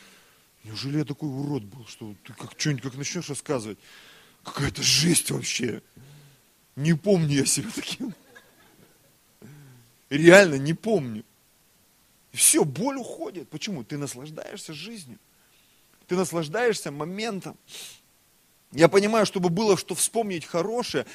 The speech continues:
мы должны сегодня делать это хорошее. Чтобы, оглядываясь назад, мы понимаем, каким-то людям мы послужили.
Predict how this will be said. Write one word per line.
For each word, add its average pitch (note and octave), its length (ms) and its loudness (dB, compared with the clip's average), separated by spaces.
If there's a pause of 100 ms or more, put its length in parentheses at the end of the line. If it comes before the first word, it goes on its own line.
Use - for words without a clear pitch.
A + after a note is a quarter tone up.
(160)
мы D#3+ 100 6
должны F#3 240 8
сегодня F#3+ 600 0
делать C#3 340 2
это C#3+ 140 -8
хорошее. - 520 -10 (560)
Чтобы, E3+ 300 8
оглядываясь G#3 500 8
назад, F#3+ 280 0
мы D#3 100 -8
понимаем, E3+ 480 -6
каким-то E3+ 380 -6
людям E3+ 240 -4
мы C#3 100 -6
послужили. F#3 680 -10